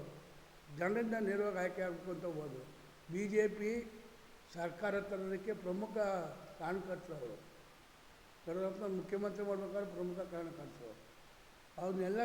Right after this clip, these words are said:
ಬಿಟ್ಟು ಹೋಗಿ ಚುನಾವಣೆಗೆ ನಿಂತು ಏನು ಡಿ ಕೆ ಶಿವಕುಮಾರ್ ಅವರು, ಅವರು ಯೋಗೇಶ್ರವರ ವಿರೋಧಿಗಳು, ಅವ್ರ ಹತ್ರ ರಾಜಿ ಮಾಡಿಕೊಂಡು ಚುನಾವಣೆಗೆ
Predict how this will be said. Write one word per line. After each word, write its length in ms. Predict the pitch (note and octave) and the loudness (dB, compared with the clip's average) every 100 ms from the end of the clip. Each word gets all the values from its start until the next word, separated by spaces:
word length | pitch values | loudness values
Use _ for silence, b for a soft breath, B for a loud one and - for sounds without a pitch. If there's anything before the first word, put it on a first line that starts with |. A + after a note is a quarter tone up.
| F3+ | 4
ಬಿಟ್ಟು 300 | G3+ D#3+ B3+ G3 - - - - - - - - - | 0 2 6 6 6 -6 -10 -14 -16 -18 -20 -14 0
ಹೋಗಿ 300 | G#3 G#3+ G#3+ F3+ | 2 4 4 4
ಚುನಾವಣೆಗೆ 460 | G3 G3 G#3+ G#3 F#3+ F3+ | 2 2 2 2 4 4
ನಿಂತು 280 | F#3 F#3 D3 B2 - - - - - - - - - G3 | 2 0 -2 -4 -10 -14 -18 -18 -18 -20 -20 -12 0 2
ಏನು 160 | G3+ E3+ C#3+ - - - E3 | 4 2 0 -10 -14 -12 0
ಡಿ 80 | F3+ F#3 | 0 6
ಕೆ 80 | A3+ | 4
ಶಿವಕುಮಾರ್ 440 | E3 G#3 G#3+ F#3+ F#3+ | 6 2 2 2 4
ಅವರು, 220 | F3+ F#3 A3+ - - - - - - - - F3+ | 2 2 0 -2 -10 -14 -16 -18 -18 -18 -6 0
ಅವರು 200 | F#3+ F#3+ F3 D#3+ D3+ - - - - - - - - F#3 | 4 4 4 0 -2 -8 -14 -16 -16 -18 -18 -18 0 4
ಯೋಗೇಶ್ರವರ 580 | G3+ A3 E3+ F#3+ F#3+ G#3+ F3 | 8 6 4 2 2 2 8
ವಿರೋಧಿಗಳು, 540 | G#3 A#3 - - - - - - - - - E3 | 12 12 10 0 -2 -6 -10 -14 -16 -16 -2 6
ಅವ್ರ 140 | G#3+ A#3+ | 10 10
ಹತ್ರ 160 | A3+ B3 G#3+ | 8 4 6
ರಾಜಿ 220 | F#3+ G3+ F#3+ | 4 4 2
ಮಾಡಿಕೊಂಡು 480 | E3 - D#3 B2+ A#2 - - - - - - - | 0 -4 -10 -8 -10 -12 -18 -20 -20 -20 -20 -6
ಚುನಾವಣೆಗೆ 560 | G3 G3+ A#3 A3+ G#3+ G3 | 2 6 6 6 6 4